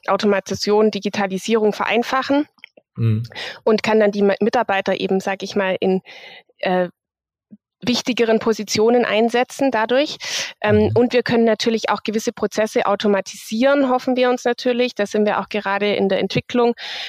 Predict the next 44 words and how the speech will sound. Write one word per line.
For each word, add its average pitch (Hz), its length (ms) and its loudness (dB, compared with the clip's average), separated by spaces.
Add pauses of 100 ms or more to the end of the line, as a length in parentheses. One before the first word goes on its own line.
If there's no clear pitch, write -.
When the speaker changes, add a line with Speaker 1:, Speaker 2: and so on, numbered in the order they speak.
(120)
Speaker 1:
ähm, 202 340 2 (160)
weil, 196 380 2
wie 202 80 -6
gesagt, 214 300 -4
bei 202 100 0
uns - 140 0
ist 208 120 -6
ja 214 80 0
noch 196 120 -2
sehr 214 300 -2
viel 208 280 -2
händisch. 240 500 2
Also 202 240 -2
wenn 196 120 2
ich 196 80 -4
durch 202 140 0
manche 196 300 0
anderen 226 200 2
Firmen, 226 320 2
wenn 196 100 2
ich 202 140 -4
da 208 120 -2
schon 214 160 0
was 202 160 -4
gesehen 214 280 -2
hab, 214 100 -2 (100)
läuft 196 300 0
sehr 202 140 0
viel 220 160 0
automatisiert. 202 680 0
Das 202 140 -6
geht 208 180 -4
bei 202 120 2
uns 214 160 0
nicht, 214 160 0
weil - 80 2
unsere 202 220 0
Produkte - 460 -4
elastisch 202 540 -2
sind, 226 240 -2
weich 190 360 -2
sind. 262 280 2 (160)
Speaker 2:
Mhm. 117 400 4
Speaker 1:
Ähm, 208 260 4